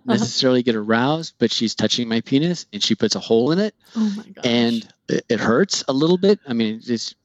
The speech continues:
Speaker 1: pretty acute pain. It doesn't hurt long-term necessarily. But I look forward to going back each time.
Speaker 2: That's
Speaker 1: And,
Speaker 2: awesome.
Speaker 1: and the same woman. And so this, this woman has this, there's an attraction to this woman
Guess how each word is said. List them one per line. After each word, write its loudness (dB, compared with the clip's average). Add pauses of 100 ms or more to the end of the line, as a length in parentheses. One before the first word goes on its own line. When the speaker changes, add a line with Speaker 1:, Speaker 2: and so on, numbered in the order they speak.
Speaker 1:
pretty 4
acute -6
pain. 2
It -6
doesn't -6
hurt -10
long-term -2
necessarily. 0 (600)
But 2
I 0
look 4
forward 0
to 4
going 0
back -2
each 0
time. -6 (140)
Speaker 2:
That's -16 (140)
Speaker 1:
And, 0
Speaker 2:
awesome. 0
Speaker 1:
and 4
the 2
same 0
woman. 2
And 0
so 4
this, 0
this -2
woman 2
has 0
this, -2
there's 2
an 2
attraction 0 (560)
to 4
this 0
woman 0